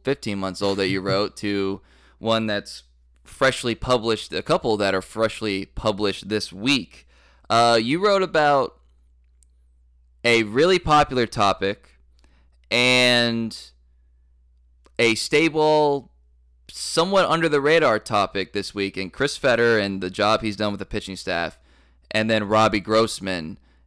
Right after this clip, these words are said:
Speaker 1: and sort of why he's here, the growth he's had as a player, and the connection that he has with A J Hinch. Uh, the pitching stuff's great.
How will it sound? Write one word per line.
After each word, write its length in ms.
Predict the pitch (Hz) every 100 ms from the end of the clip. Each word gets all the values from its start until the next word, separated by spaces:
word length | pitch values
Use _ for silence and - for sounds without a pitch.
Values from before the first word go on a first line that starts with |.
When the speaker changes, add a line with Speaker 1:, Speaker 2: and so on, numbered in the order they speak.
| _
Speaker 1:
and 640 | - 107 101 98 95 92 85 _ _ _
sort 300 | - 120 113
of 100 | 98 - _ _ _ _ _ -
why 380 | 104 117 117
he's 280 | 117 117 110
here, 400 | - 113 110 110
the 100 | 98
growth 360 | 85 104 107 -
he's 160 | 104
had 200 | 104 101
as 120 | 101 98
a 60 |
player, 680 | - - 101 101 98 - 95
and 540 | - 98 98 95 90 80
the 100 | 101
connection 480 | - 104 110 - 101
that 120 | 98
he 80 | 95
has 340 | 95 95 92
with 120 | 92 -
A 140 | 95
J 240 | 92 90 82
Hinch. 440 | 104 101 - - _ _ _ _ _ _ _ _ _ _ -
Uh, 600 | 110 110 107 101 92 82 - _ _
the 80 | 123
pitching 360 | - 214 196 156
stuff's 320 | - 127 -
great. 360 | 110 110 73